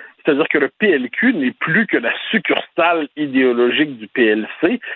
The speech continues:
C'est ce que j'appelle la colonisation idéologique du Parti libéral du Québec par le Parti libéral du Canada. Euh, il n'y a plus aucune différence, ni de forme, ni de fond, entre les libéraux du Québec et ceux du Canada.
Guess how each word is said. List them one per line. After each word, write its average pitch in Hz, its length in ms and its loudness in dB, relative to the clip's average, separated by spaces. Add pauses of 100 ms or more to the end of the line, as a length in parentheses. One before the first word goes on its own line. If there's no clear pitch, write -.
(180)
C'est 156 80 -4
ce - 60 -8
que 147 100 0
j'appelle 139 300 0
la 131 120 2
colonisation 156 840 0
idéologique 127 640 0
du 113 80 -18
Parti - 260 -4
libéral 131 460 0
du - 40 -16
Québec 135 280 0
par - 180 -8
le 113 300 0
Parti - 260 -6
libéral 123 340 0
du 123 80 -12
Canada. 147 440 -2 (380)
Euh, 113 440 2
il 120 60 -4
n'y 127 80 -2
a 131 60 0
plus 208 360 -4
aucune 226 640 0
différence, 180 640 0 (140)
ni 180 240 -2
de 170 160 2 (160)
forme, 147 440 4
ni 156 200 0
de 139 160 2 (180)
fond, 254 220 -2 (320)
entre 151 220 0
les 156 80 0
libéraux 147 360 2
du 143 120 -6
Québec 147 280 0
et 135 100 -4
ceux 147 100 -14
du 131 100 -20
Canada. 143 460 2